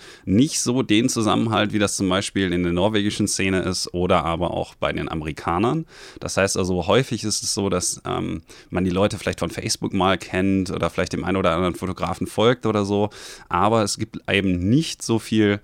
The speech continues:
äh, direkte Kommunikation. Und mit diesem Medium möchte ich jetzt mehr oder weniger ein wenig Community-Building betreiben. Das heißt natürlich auch den Leuten etwas zurückgeben,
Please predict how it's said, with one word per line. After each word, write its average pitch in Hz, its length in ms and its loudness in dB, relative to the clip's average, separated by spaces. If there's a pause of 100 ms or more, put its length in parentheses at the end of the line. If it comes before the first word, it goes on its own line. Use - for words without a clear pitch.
(380)
äh, 87 300 0
direkte 104 500 0
Kommunikation. 95 880 2 (300)
Und 95 440 4
mit 101 240 -2
diesem 101 320 4
Medium 110 340 2
möchte 104 240 0
ich - 80 -4
jetzt - 260 -2
mehr 92 200 2
oder 95 140 2
weniger 95 260 2
ein 85 160 0
wenig 92 180 0
Community-Building 110 760 4
betreiben. 95 380 0
Das 90 120 -2
heißt 90 160 0
natürlich 90 340 -4
auch 90 180 0
den 92 180 -2
Leuten 90 240 2
etwas - 260 -6
zurückgeben, 104 640 2